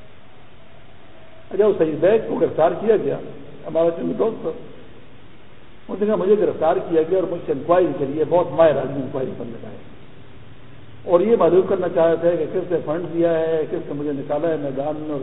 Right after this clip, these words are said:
کس کے کہنے پر میں نے کام کیا۔" تو میں نے کہا، "خدا اعظم ناظر، مجھے نہ کسی نے فنڈ دیا ہے، نہ کسی نے تیار کیا، بس ایک جذبہ تھا کہ کس نے کام کیا، مجھے نہیں پتا جذبہ کہاں سے ہے۔" پھر کہتا ہے، اس کے بعد اس طرح ہوا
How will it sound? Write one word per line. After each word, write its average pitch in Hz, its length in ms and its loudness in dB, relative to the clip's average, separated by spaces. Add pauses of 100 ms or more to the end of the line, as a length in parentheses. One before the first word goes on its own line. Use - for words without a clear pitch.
کس 185 160 -4
کے 151 140 -6
کہنے 143 240 -2
پر 131 60 -8
میں 131 160 -8
نے 127 80 -8 (120)
کام 117 100 -12
کیا۔" - 280 -14 (1300)
تو 165 60 -12
میں 175 120 0
نے 190 60 -4
کہا، 175 100 0
"خدا 151 200 -2
اعظم 147 320 0
ناظر، 101 320 -6 (720)
مجھے 160 200 -2
نہ 165 40 0
کسی 151 180 -4
نے 147 140 -4
فنڈ 180 320 -4
دیا 180 100 4
ہے، 180 60 2
نہ 170 60 -4
کسی 156 200 -8
نے 143 140 -4
تیار 151 180 -4 (120)
کیا، 220 160 -4
بس 190 140 -4
ایک 151 140 -2
جذبہ 151 260 -2
تھا 214 80 -4
کہ 196 140 -10
کس 175 180 -6
نے 156 220 -8
کام 214 140 -6
کیا، 226 240 -10
مجھے 233 240 -2
نہیں 233 140 -6
پتا 185 120 -6
جذبہ 156 340 -4
کہاں 143 200 -12
سے 190 60 -12
ہے۔" 185 60 -12 (2500)
پھر 208 120 2
کہتا 226 280 2
ہے، 226 40 4
اس 214 220 4
کے 214 80 2
بعد 196 180 4
اس - 100 0
طرح 220 100 2
ہوا 151 260 2